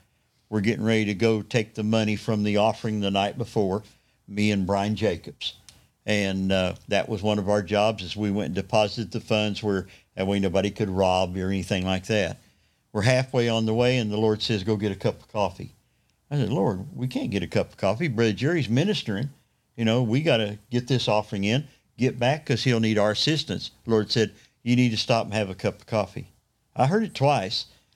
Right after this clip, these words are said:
And so I looked at Brian, and I said, "Brian, we're gonna stop and have a cup of coffee." And he said, "Really?" He said, "Why?" And I said, "I guess we need a cappuccino." And so we stopped and got a cup of coffee. The time we got there, they were robbing the bank.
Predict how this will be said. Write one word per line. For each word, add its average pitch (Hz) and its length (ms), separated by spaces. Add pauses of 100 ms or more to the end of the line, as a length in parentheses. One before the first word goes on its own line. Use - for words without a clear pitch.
(180)
And 117 140
so 127 120
I 117 80
looked 135 240
at - 120
Brian, 131 280
and 110 100
I 104 40
said, 101 220
"Brian, 123 300 (300)
we're 151 100
gonna 147 120
stop 120 220
and 117 80
have 110 140
a 101 40
cup 110 260
of - 60
coffee." 139 340
And 95 80
he 104 80
said, 208 180
"Really?" 190 400 (600)
He 123 100
said, 120 400 (240)
"Why?" 156 440 (320)
And 110 120
I 113 40
said, 113 200
"I 147 80
guess 165 260
we 160 60
need 135 180
a 127 40
cappuccino." 151 680 (680)
And 120 140
so 135 140
we 131 140
stopped 131 260
and 113 80
got 120 140
a 113 40
cup 117 200
of - 100
coffee. 143 420 (500)
The 117 60
time 151 260
we 143 120
got 170 280
there, 147 160
they 170 160
were 190 140
robbing 170 440
the 170 60
bank. 202 460